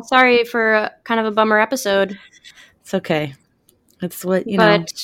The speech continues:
Speaker 2: we're given the history. I mean, honestly, I think this is important history. It's, it may be triggering for some people, you know, who remember nine eleven, 'cause I'm sure you
Speaker 1: Mm-hmm.
Speaker 2: don't.
Speaker 1: I don't.
Speaker 2: Um, you were only two.
Speaker 1: Yeah.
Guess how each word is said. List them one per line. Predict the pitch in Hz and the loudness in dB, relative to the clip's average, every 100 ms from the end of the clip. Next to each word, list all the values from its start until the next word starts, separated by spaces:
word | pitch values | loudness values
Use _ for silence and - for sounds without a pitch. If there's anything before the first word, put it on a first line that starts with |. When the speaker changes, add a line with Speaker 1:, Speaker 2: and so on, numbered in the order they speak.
| - 180 | -14 -10
Speaker 2:
we're | |
given | 170 185 190 | -4 0 2
the | 175 | 2
history. | 165 - - 143 - | 0 -2 0 0 4
I | |
mean, | 214 233 | 6 8
honestly, | 247 247 247 | 8 6 4
I | |
think | 220 214 | 4 2
this | 214 202 | 0 0
is | 185 | 0
important | 180 - 175 165 165 | 0 2 2 2 -2
history. | 160 180 214 220 220 214 - - - - _ | -2 -2 2 4 2 0 -8 -20 -20 -20 _
It's, | 180 185 180 - - _ _ _ _ | 6 6 6 -4 -8 _ _ _ _
it | 202 165 | 2 6
may | 196 208 | 8 8
be | 247 | 4
triggering | - 285 311 320 311 | 2 0 2 2 2
for | 320 311 | 0 0
some | 320 294 | 2 4
people, | 311 320 302 294 269 - | 2 2 2 2 -2 -2
you | 208 | 0
know, | 190 185 185 | 2 2 4
who | 185 170 165 160 - _ _ _ _ | 6 6 4 2 -4 _ _ _ _
remember | 170 180 156 151 160 165 165 165 160 151 _ _ _ _ _ | 0 2 4 2 4 4 6 4 0 -6 _ _ _ _ _
nine | 151 139 | 0 2
eleven, | 135 131 123 135 | 2 2 2 0
'cause | 147 143 135 | -2 -2 -2
I'm | 127 | -2
sure | - - 127 | -4 -2 -2
you | 135 | 0
Speaker 1:
Mm-hmm. | 123 104 160 | 0 0 0
Speaker 2:
don't. | 196 - _ _ _ _ _ _ - | -2 -8 _ _ _ _ _ _ -12
Speaker 1:
I | 190 | -8
don't. | 170 165 - - _ _ _ 165 | -6 -8 -10 -20 _ _ _ -2
Speaker 2:
Um, | 151 143 139 | 2 2 0
you | 143 | 0
were | |
only | 151 143 139 - - | 0 0 -2 -6 -4
two. | - 117 165 180 _ _ _ - | 2 2 2 -4 _ _ _ -6
Speaker 1:
Yeah. | 190 180 | -2 0